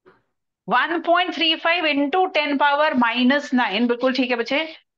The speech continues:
हमने करना क्या, यहाँ पर भी जो नॉन ज़ीरो डिजिट सबसे पहले दिखे, उसके बाद decimal डाल के लिख दो, और जितनी इससे पहले zeros along with one count करके टेन की power में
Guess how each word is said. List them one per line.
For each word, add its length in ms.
हमने 260
करना 420
क्या, 200
यहाँ 520
पर 180
भी 380
जो 420
नॉन 640
ज़ीरो 360
डिजिट 300
सबसे 400
पहले 360
दिखे, 300
उसके 340
बाद 180
decimal 400
डाल 180
के 120
लिख 160
दो, 320
और 320
जितनी 640
इससे 360
पहले 380
zeros 500
along 520
with 160
one 320
count 400
करके 380
टेन 360
की 140
power 420
में 280